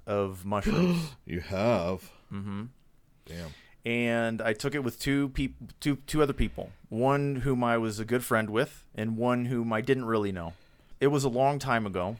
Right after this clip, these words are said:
Speaker 1: and it was in the middle of the night, and we went to this park in Oakland. I can't remember the name of it. It's this little, you would be interested geologically because it's at a place where a fault has been rubbing together, and it creates a little lake. Pe-, most people don't seem to know that it's there.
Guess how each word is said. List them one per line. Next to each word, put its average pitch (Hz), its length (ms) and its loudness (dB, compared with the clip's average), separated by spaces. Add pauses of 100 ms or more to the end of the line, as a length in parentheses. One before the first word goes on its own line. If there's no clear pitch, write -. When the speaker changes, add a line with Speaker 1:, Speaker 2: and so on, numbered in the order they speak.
(160)
Speaker 1:
and 110 120 -2
it 117 80 -4
was 113 200 -2
in 117 60 -4
the 110 60 0
middle 117 260 0
of 110 120 -2
the 107 80 -2
night, 98 360 -4
and 107 120 -4
we 117 100 0
went 120 220 -2
to 120 100 -6
this 107 180 -2
park - 380 -2 (360)
in 107 380 -2
Oakland. 104 480 -2 (320)
I 113 80 -4
can't 120 220 -2
remember 104 200 -4
the 92 80 -4
name 90 200 -6
of 87 100 -10
it. 90 140 -4
It's 113 180 -4
this 123 200 -6
little, 143 380 2 (360)
you 135 140 0
would 139 100 2
be 131 140 6
interested 120 400 -2
geologically 110 680 2
because 117 380 -2
it's 110 160 -8
at 117 60 0
a 104 40 0
place 113 360 -2
where 107 120 0
a 92 60 -2
fault - 500 -2 (200)
has 110 200 -4
been 104 200 -2
rubbing 113 300 2
together, 120 360 2
and 120 80 -2
it - 60 -14
creates 110 400 -2
a 113 40 0
little 101 200 0
lake. 120 420 -2 (680)
Pe-, 147 160 -2
most 143 240 4
people 139 180 0
don't 123 220 0
seem 127 180 -2
to 98 80 -6
know 120 240 6
that 117 140 0
it's - 160 -4
there. 107 560 2